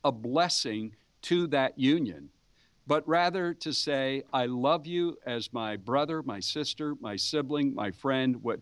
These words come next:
whatever the person is, and yet at the same time to be able to say, "You know what my convictions are and what my standards are."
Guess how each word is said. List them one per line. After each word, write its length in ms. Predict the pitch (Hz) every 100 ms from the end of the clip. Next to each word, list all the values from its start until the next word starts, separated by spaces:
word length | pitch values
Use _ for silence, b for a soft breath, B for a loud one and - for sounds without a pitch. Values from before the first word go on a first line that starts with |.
| -
whatever 300 | 120 117 143
the 80 | 151
person 420 | 151 139 143 120
is, 380 | 95 95 104 - b b b b b
and 180 | 139 139
yet 180 | 165
at 100 | 165
the 100 | 160
same 340 | 156 180 185 196
time 400 | 127 120 120 123
to 120 | -
be 220 | 123 131
able 180 | 131 123
to 160 | 127 131
say, 480 | - 135 123 123 -
"You 200 | 127 139
know 220 | 156 131
what 240 | 120 123 -
my 160 | 117
convictions 720 | 117 123 110 127 - 123 117
are 320 | 110 101 101 -
and 160 | 110
what 160 | 104 -
my 160 | 104 98
standards 720 | - - 110 101 101 92 95
are." 320 | 78 71